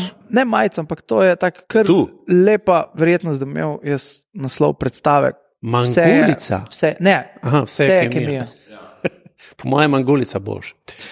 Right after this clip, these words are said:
Speaker 2: Ne,
Speaker 1: Mangu-
Speaker 2: vse je kemija, naj bo, to je dobro, ja.
Speaker 1: Podnaslov mangulica.
Speaker 2: Samo pač pet procentov, a ne?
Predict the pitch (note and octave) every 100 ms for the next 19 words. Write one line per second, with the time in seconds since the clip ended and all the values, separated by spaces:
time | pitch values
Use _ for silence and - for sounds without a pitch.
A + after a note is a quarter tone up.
0 | - C#3 C3+ G#3 - - - E3 E3 C#3+
1 | D#3 E3+ C3 B2 C3 G3 C#3 A#2 B2 G#3
2 | A#2+ B2 - _ _ _ - F#3 F3+ D#3+
3 | E3+ D#3 C#3+ C#3+ E3 G#3 G3+ F#3+ F3+ -
4 | _ _ _ _ - B2+ - C#3 A#2 A2
5 | - F2+ E2+ D2 C#2+ C#2+